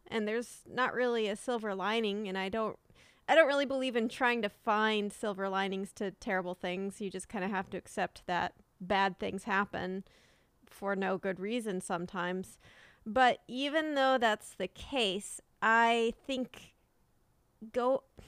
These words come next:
going through that and seeing that people are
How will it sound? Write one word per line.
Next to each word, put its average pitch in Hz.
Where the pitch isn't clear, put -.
going 269
through 262
that 330
and 220
seeing 269
that 214
people 269
are 208